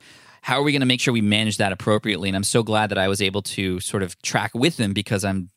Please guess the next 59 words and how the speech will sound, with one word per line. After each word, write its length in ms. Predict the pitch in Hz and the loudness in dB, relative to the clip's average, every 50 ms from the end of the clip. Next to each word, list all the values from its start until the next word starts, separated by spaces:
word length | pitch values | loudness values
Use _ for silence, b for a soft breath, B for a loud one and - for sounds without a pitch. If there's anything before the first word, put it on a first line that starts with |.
| _ _ | _ _
doing 320 | - - 90 90 95 104 101 | -8 -6 -4 -2 0 0 0
the 60 | 101 | 0
same 260 | - - 104 110 110 | 0 0 2 2 0
thing 360 | 110 - 135 151 165 113 80 | 0 2 2 4 4 2 -2
and, 220 | 82 92 95 87 - | -4 -4 -4 -6 -8
and 100 | 95 - | -8 -10
still 220 | - - 90 92 | -6 -4 -2 -2
managing 340 | 95 92 92 92 92 101 95 | 0 -2 -2 -2 -4 -4 -4
the 60 | 95 | -2
businesses 480 | 95 104 95 110 104 - - 98 98 - | -2 -2 -2 -2 -2 -2 -2 -2 -2 -2
that 100 | 101 95 | -2 -2
I 60 | 95 | -2
have 240 | 104 104 95 101 - | 0 -2 -2 -2 -2
to 200 | - 131 139 143 | -2 0 0 2
and 140 | 117 98 B B B B B B B - | 0 -2 B B B B B B B 0
doing 240 | 120 113 110 107 | 2 2 4 4
all, 140 | 107 104 104 | 4 2 2
also 300 | 101 - 107 104 - 117 | 2 0 -2 0 0 0
the 120 | 107 110 104 | -2 -2 -2
things 240 | - 110 107 98 | -2 -2 -2 0
that 100 | 104 104 | 0 0
I 40 | 110 | 2
want 200 | 113 131 147 139 | 4 4 2 2
to. 80 | - 87 | 0 0
I, 140 | 87 117 131 | 2 2 2
I 220 | - 113 127 127 | 2 2 2 2
love 400 | 117 110 113 123 131 131 110 101 | 2 2 2 4 2 2 2 0
everything 420 | 107 110 127 156 143 - 107 95 87 | 0 0 2 0 0 -2 -2 -4 -4
I 80 | 90 | -4
do. 280 | 92 92 95 95 95 98 B B B B B B - | -2 0 0 2 0 0 B B B B B B -4
And 340 | - 101 98 98 98 98 95 | -2 0 0 0 0 0 -2
of 140 | 90 - | -4 -4
course, 420 | - - 113 110 104 - - - - - | -2 0 0 0 0 0 -4 -4 -6 -6
we 220 | 117 113 120 117 | -2 0 0 2
as 120 | 110 107 | 2 2
entrepreneurs, 420 | 113 107 - - 113 110 107 107 101 | 0 0 0 -2 -2 0 0 0 -2
especially 540 | 98 - - 143 143 131 - - 113 104 98 | -2 -2 0 0 -2 0 -2 -2 -2 -2 0
just, 340 | 104 101 92 - - - | 0 -2 -2 -2 -6 -4
uh, 320 | - 90 92 92 90 87 87 92 - | -4 -2 -2 -2 -2 -2 -4 -6 0
all 200 | - 131 160 120 | 0 2 2 2
of 60 | 80 | -2
us, 140 | 80 - - | -8 -8 -4
you 140 | 107 107 101 | -2 0 0
included, 380 | 98 - - 127 113 87 80 | 0 0 0 0 0 0 -2
the 100 | 92 92 | -2 -2
listener, 340 | 92 110 110 - 78 76 - b b b b b - | -2 -2 -2 -2 -6 -10 -12 b b b b b -10
uh, 140 | - 82 76 | -8 -6 0
we 120 | 104 117 113 | 2 2 2
all 120 | 110 107 | 2 2
have 220 | 107 104 98 92 | 0 0 -2 0
those 180 | 98 95 90 80 - | 0 -2 -2 -2 -4
itches 260 | 120 110 - 101 90 | -6 -4 -4 -4 -4
that 120 | - 87 - | -4 -6 -8
we 60 | 98 | -6
wanna 200 | 92 90 87 87 | -6 -4 -4 -2
scratch, 420 | - - - 107 85 76 - - | -2 0 0 -2 -2 -2 -6 -6
right? 180 | - 85 85 82 | -2 -2 -2 -2
And 120 | 62 90 - | -2 -4 -2
so 160 | - 95 92 | 0 -2 -2